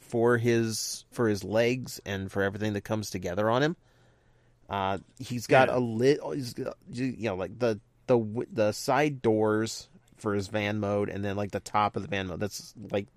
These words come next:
Speaker 1: the only backpack he's got. Everything else just kind of finds a nice little happy spot, and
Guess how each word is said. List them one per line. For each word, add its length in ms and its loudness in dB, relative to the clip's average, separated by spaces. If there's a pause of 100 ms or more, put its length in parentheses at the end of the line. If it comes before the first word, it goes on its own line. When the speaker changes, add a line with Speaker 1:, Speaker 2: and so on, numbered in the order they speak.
(600)
Speaker 1:
the 200 0
only 320 4
backpack 580 0
he's 180 -4
got. 260 2
Everything 460 -6
else 600 -4 (300)
just 160 -10
kind 140 0
of 80 -2
finds 320 -2
a 40 -2
nice 280 -4
little 160 0
happy 320 -4
spot, 460 0
and 220 -14